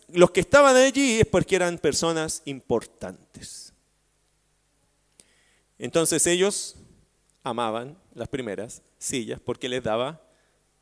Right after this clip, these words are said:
importancia. El hecho de estar al lado de, les daba importancia. Y eso ellos lo amaban. Número dos, dice que amaban los primeros asientos en las cenas.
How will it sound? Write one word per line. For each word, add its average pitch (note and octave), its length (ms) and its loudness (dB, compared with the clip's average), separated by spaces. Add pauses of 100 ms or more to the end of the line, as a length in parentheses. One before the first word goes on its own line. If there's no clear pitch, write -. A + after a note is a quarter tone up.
importancia. F3+ 580 -8 (840)
El C#3+ 140 -2
hecho F#3+ 200 0
de D3+ 60 -4
estar F3 200 -2
al C3+ 220 -2
lado A3 300 0
de, D4 320 -2 (800)
les A2+ 140 -8
daba A#2 200 -6
importancia. - 800 -10 (160)
Y A#2+ 140 -2
eso - 440 -2
ellos C3+ 460 -4 (240)
lo G#2+ 140 -4
amaban. F#2 340 -10 (1500)
Número D#3 260 2
dos, - 680 0 (120)
dice E3+ 400 -4
que E3+ 160 -2
amaban G#3 680 -2 (220)
los - 280 0
primeros F#3+ 540 -2
asientos F#3 600 -2
en E3 140 -4
las E3 140 -2
cenas. - 560 -6